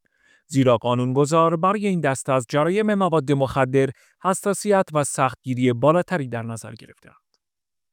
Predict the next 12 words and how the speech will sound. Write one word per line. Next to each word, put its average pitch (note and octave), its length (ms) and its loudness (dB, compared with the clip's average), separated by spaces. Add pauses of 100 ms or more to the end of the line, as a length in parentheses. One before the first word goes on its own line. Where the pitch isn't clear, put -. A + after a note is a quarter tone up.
(520)
در A#3 140 2
چنین F3 340 0
پرونده‌هایی C3+ 760 2
موضوع F3+ 500 0
فقط C3 460 -4
اثبات C3+ 540 -2
یا C3 140 2
رد F3+ 300 -4
یک E3 260 0
اتهام B2+ 440 -2
ساده E3+ 420 -2
نیست، - 360 -10